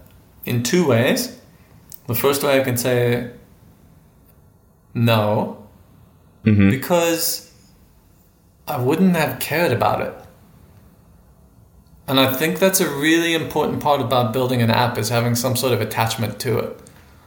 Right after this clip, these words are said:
Speaker 2: Mm-hmm.
Speaker 1: A lot of people go into things trying to solve a problem and fill a niche because they want to build a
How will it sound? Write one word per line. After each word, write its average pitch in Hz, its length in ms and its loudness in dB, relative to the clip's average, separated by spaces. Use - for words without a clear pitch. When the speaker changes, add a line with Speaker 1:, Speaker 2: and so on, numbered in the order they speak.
Speaker 2:
Mm-hmm. 113 180 4
Speaker 1:
A 107 100 6
lot 160 160 2
of - 80 -2
people 185 320 0
go 143 280 4
into 147 180 -4
things 131 260 -2
trying 131 240 -4
to 117 80 0
solve 123 400 2
a 123 140 -2
problem 127 500 -2
and 113 320 -2
fill 165 320 2
a 139 60 2
niche 131 500 -2
because 123 540 -2
they 135 180 4
want 143 280 0
to 120 40 -2
build 127 380 0
a - 140 -6